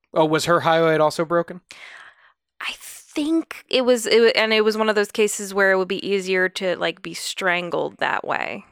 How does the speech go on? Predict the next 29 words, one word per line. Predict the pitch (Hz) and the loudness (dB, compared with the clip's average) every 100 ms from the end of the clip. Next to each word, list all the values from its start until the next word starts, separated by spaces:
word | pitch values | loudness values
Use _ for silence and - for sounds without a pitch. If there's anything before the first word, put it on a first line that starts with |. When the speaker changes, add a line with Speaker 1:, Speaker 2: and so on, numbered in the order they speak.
| - | -8
Speaker 1:
Yes. | 131 - - - _ _ - | -8 -8 -16 -20 _ _ -6
The | 147 | -2
Speaker 2:
than | 165 156 156 - | -2 -4 -10 -14
hang | - - - 170 160 156 151 143 | -14 -12 -6 -4 -4 -8 -14 -14
yourself | 151 143 - - 90 - | -10 -8 -6 -6 -6 -10
that | - - | -16 -14
way. | 92 92 98 _ _ _ _ | -10 -10 -12 _ _ _ _
Speaker 1:
Yeah, | 175 151 117 | -2 0 0
the | 131 | -2
hyoid | 175 185 202 190 170 | 2 4 4 4 2
bone | 135 143 139 143 | 0 0 -2 -4
is | 143 127 - | -6 -6 0
often | 160 - 175 147 | 0 2 -2 0
broken | 139 123 135 131 | 0 0 -4 -8
in | 131 | -8
a | 131 | -8
manual | 135 139 147 151 139 | -6 -6 -4 -2 -2
strangul-, | 131 - 139 127 143 147 131 _ _ _ - | -2 -4 -4 -6 -12 -8 -8 _ _ _ -6
in | 165 | -4
a | 143 | -4
manual | 135 147 147 143 | -2 -2 0 0
strangulation, | 127 - 147 131 127 165 180 156 127 _ - _ - | 0 -2 -4 -4 -4 -2 0 -4 -8 _ -20 _ -10
um, | 143 135 135 131 - _ | -6 -4 -4 -8 -16 _
but | 156 - | -6 -4
pretty | - 220 277 | -2 0 0
rarely | 185 190 220 190 147 143 | 0 2 2 2 0 -2
in | 139 | -4
a | 127 | -6
hanging. | - 165 156 131 107 110 | -6 -4 -4 -4 -12 -16